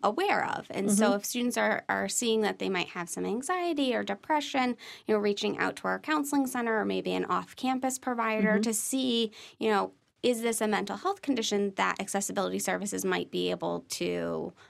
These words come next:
Speaker 1: assist with?
Speaker 2: Mm-hmm.
Speaker 1: Um, for students with A D H D, they can go to their primary care doctor, um, and talk to their primary care doctor. They might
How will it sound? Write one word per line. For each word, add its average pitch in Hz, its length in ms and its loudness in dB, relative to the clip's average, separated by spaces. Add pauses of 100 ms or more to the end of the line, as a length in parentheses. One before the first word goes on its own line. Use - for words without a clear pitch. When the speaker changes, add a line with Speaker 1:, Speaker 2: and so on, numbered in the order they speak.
(520)
Speaker 1:
assist 381 400 -4
with? - 200 -2 (140)
Speaker 2:
Mm-hmm. 196 200 0 (160)
Speaker 1:
Um, 185 400 2
for 233 120 0
students 277 300 4
with 277 120 0
A 226 160 0
D 240 160 0
H 285 260 -2
D, 226 260 0
they 214 180 -2
can 220 220 0
go 208 200 0
to 208 140 -4
their 208 160 0
primary 190 420 0
care 233 220 -2
doctor, 226 520 0 (360)
um, 190 320 0
and 190 100 -2
talk 196 200 -2
to 196 100 -4
their 185 260 0
primary 185 360 -2
care - 200 -2
doctor. 190 380 -2
They 107 120 -2
might - 280 -2